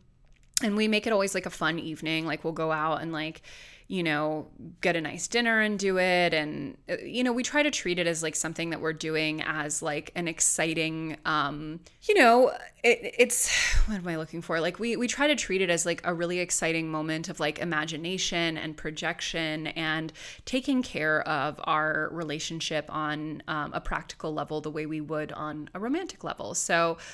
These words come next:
um, I highly recommend doing stuff like that. Um, yeah, but otherwise, I think it's really good to be asking these questions. It's a good sign for your sort of, like,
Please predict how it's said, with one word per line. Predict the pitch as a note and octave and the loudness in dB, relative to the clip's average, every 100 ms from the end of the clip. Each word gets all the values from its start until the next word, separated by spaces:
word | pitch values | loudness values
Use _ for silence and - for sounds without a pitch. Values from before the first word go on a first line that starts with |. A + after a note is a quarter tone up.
| - - - | -16 -12 0
um, | F3+ F3 F3 | 2 2 2
I | - A3 | 2 4
highly | B3 A#3+ | 4 4
recommend | A3+ G#3+ G#3+ G3 F3+ F3+ F3+ E3 - | 4 2 2 2 2 2 -2 -4 -8
doing | E3+ E3 D#3+ | -4 -2 -2
stuff | - D#3 | -2 -4
like | E3+ D3+ | -4 -4
that. | D#3+ D#3 D#3 D#3+ - | -2 0 0 -2 0
Um, | F3 E3+ F3 E3+ - - - _ _ _ _ _ _ | 2 2 0 -4 -10 -18 -20 _ _ _ _ _ _
yeah, | D4+ F4 D#3+ | 4 6 4
but | - A#3 | 6 8
otherwise, | D4+ F4 D4+ C4+ B3+ | 8 8 8 8 6
I | A#3 | 2
think | A#3 B3 | 2 0
it's | A#3 A3+ G#3 | 0 0 0
really | G#3 | 0
good | G3 F#3 | 2 -2
to | - | -2
be | F3 | 0
asking | F3 F3 F#3 | 0 0 -4
these | F3 F3 | -4 -4
questions. | - D#3+ - E3+ | -4 -4 -4 -6
It's | D#3+ | -8
a | F3+ | -6
good | F3 E3 | -6 -4
sign | - D#3+ D#3 D#3+ E3 | -2 -2 0 -2 -6
for | - E3 D#3 | -6 -2 0
your | D3+ D#3+ D#3 D3+ D3+ D3+ D#3+ - F#3+ | 0 -2 -2 -2 -2 -4 -6 -16 -16
sort | - E3 | -8 -6
of, | D#3 | -2
like, | D3+ D3 | -2 -2